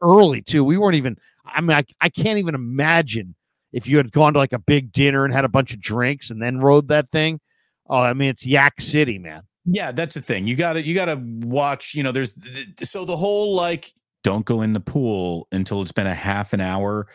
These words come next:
Speaker 2: after you've eaten." Like, that's a total wives' tale. That's something your grandmother told you just because she didn't wanna go back to the pool and watch your ass swimming in the pool. So that's,
Speaker 1: Mm-hmm.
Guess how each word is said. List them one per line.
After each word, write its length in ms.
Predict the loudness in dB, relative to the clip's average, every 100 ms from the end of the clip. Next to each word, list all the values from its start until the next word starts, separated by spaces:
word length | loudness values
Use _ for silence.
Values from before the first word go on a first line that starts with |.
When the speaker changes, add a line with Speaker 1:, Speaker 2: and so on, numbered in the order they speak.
| _ _ _
Speaker 2:
after 320 | -4 -4 -2 -2
you've 300 | 0 -2 -4
eaten." 540 | -4 -4 -4 -4 -6 -8 _ _ _ -4
Like, 140 | -2
that's 240 | -2 -4
a 60 | -8
total 480 | -10 -6 -4 -2 -2
wives' 400 | -2 -4 -6 -8
tale. 200 | -8 -6
That's 160 | -6
something 240 | -8 -6 -4
your 120 | -4
grandmother 480 | -4 -4 -4 -6 -6
told 340 | -8 -8 -6
you 220 | -6 -8
just 280 | -6 -8 -8
because 320 | -8 -6 -6
she 140 | -6 -8
didn't 160 | -6
wanna 180 | -4 -4
go 140 | -4 -4
back 240 | -4 -4
to 60 | -8
the 60 | -10
pool 300 | -8 -6 -4
and 100 | -4
watch 300 | -4 -4 -6
your 100 | -6
ass 240 | -6 -8
swimming 280 | -8 -6 -4
in 100 | -6
the 80 | -6
pool. 340 | -6 -6 -6
So 160 | -8 -10
that's, 220 | -10 -12
Speaker 1:
Mm-hmm. 120 | -14